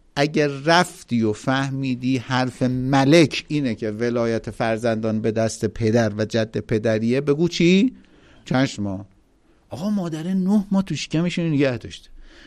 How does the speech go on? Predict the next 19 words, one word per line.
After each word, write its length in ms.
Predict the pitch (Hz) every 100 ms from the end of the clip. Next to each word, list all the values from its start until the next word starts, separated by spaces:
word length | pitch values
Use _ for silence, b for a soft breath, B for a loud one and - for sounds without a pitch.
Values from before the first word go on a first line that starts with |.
| b
دو 140 | 156 208
سال 240 | 202 208
از 140 | 180 -
شیرهٔ 360 | - 143 180
جونش 580 | 160 120 165 196 175 -
بهش 260 | 110 123 -
داده، 400 | - 85 76 - b b b b
تر 240 | 160 180
و 100 | 180
خشکش 680 | 180 214 208 - 131 107 -
کرده. 520 | 95 92 87 101 - _ _ b b b
بعد 160 | - 262
مثلاً 500 | 262 262 226 226 240
این 220 | 269 277
می‌خواد 420 | 254 247 247 -
ازدواج 640 | 185 185 - 185 196 208 170
بکنه، 340 | 127 123 113
دختره، 800 | 113 160 - - 175 143 90 78 _ _ _ _ _ _ _ _ _ _ _ _ _ _ _ _ _ _ _
بعد 220 | - 202